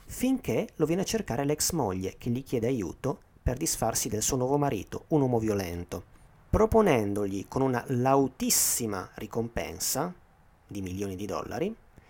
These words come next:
proponendogli di gettare l'uomo in mare durante una gitarella in barca. Ecco, Baker Dill, questo è il nome del protagonista, è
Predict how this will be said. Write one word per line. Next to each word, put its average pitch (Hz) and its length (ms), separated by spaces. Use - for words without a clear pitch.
proponendogli 185 640
di 160 100
gettare 185 420
l'uomo 180 220
in 202 120
mare 107 260
durante 101 340
una 107 120
gitarella 104 440
in 104 140
barca. 90 480
Ecco, - 480
Baker 208 460
Dill, 180 520
questo 95 360
è 110 40
il 101 40
nome 92 160
del 92 120
protagonista, 127 800
è 90 300